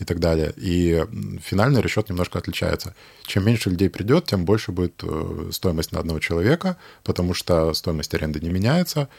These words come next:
стоимость еды и алкоголя не так сильно уменьшается в зависимости от того, там, если придёт меньше людей.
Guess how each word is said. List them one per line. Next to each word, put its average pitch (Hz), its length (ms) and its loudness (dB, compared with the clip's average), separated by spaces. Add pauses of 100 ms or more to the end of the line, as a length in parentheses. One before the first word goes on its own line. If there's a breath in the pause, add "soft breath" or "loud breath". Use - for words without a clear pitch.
(220 soft breath)
стоимость 101 540 4
еды 98 320 2
и 82 60 2
алкоголя 87 480 2
не 90 120 0
так 82 200 0
сильно 73 420 -2
уменьшается 117 640 0
в 147 60 -2
зависимости 135 480 -2
от - 40 -8
того, 117 180 0
там, 104 420 0
если - 200 -6
придёт 92 320 -2
меньше 92 340 0
людей. 87 360 -4